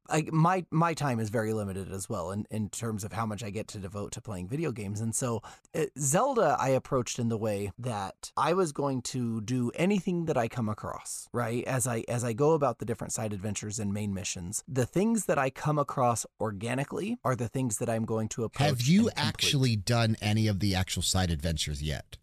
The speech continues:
Speaker 1: Yeah, yeah, I've done a couple of 'em, yeah.
Speaker 2: Okay, I've done, like, two or three, but what I've been doing is I've been running around picking up every quest that I see, and I was gonna try to knock them all out later. I no longer think I'm going to do that.
Speaker 1: See, I still, I,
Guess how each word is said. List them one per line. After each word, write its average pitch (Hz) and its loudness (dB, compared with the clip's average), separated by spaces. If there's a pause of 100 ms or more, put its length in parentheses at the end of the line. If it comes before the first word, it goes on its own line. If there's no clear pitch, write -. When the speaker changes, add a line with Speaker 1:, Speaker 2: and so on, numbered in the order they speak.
(120)
Speaker 1:
Yeah, 254 2 (140)
yeah, 196 4
I've 151 0
done 208 2
a 190 2
couple 135 0
of 101 0
'em, 101 -2
yeah. 131 2
Speaker 2:
Okay, 107 2
I've 160 2
done, 208 2
like, 165 2
two 123 4
or 110 6
three, 95 2
but 127 2
what 120 6
I've 117 4
been 131 4
doing 127 6
is 101 6
I've 107 4
been 113 4
running 101 6
around 92 2
picking 104 6
up 101 2
every 98 2
quest - 0
that 92 2
I 85 2
see, 92 0
and 107 6
I 95 4
was 98 4
gonna 92 0
try 92 0
to 90 2
knock 82 0
them 85 2
all 80 2
out 78 -2
later. 82 0 (280)
I 123 4
no 147 6
longer 196 4
think 156 2
I'm 127 2
going 123 6
to 107 -2
do 110 0
that. - -10 (160)
Speaker 1:
See, - 2
I 190 2
still, 233 2
I, 170 2